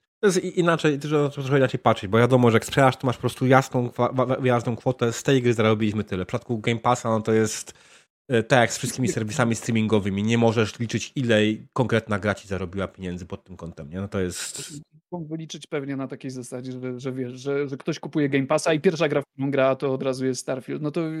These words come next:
Speaker 2: wie-, no to wtedy można jakieś tam, po-, powiedzmy, jakieś attribution wyliczyć, no, ale to by było bardzo skomplikowane.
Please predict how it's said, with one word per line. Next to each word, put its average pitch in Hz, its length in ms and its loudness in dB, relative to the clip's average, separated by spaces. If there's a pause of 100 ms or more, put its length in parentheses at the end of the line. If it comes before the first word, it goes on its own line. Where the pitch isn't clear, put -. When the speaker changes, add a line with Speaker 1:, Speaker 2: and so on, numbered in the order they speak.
(140)
Speaker 2:
wie-, 165 200 0
no 156 120 -4
to 160 120 -4
wtedy 190 380 4 (120)
można 175 420 0
jakieś 165 300 -4
tam, 147 260 -2
po-, - 180 -12
powiedzmy, 156 680 0 (340)
jakieś 139 280 -4
attribution 147 640 -2
wyliczyć, 131 480 -2
no, 147 120 0
ale 151 180 2
to - 100 -2
by 143 100 -2
było 139 180 0
bardzo 131 260 -2
skomplikowane. 131 520 -6